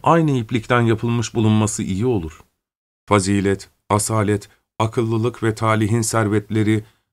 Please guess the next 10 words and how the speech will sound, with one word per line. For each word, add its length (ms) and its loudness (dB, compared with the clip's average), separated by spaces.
bunları 320 0
karısıyla 540 0
beraber 420 2
paylaşan 460 0
erkeğin 420 0
zekasını 600 -2
ferahlandırabilirler. 1300 -2
Fakat 340 -2
karının 380 0
çirkinliğinin, 840 0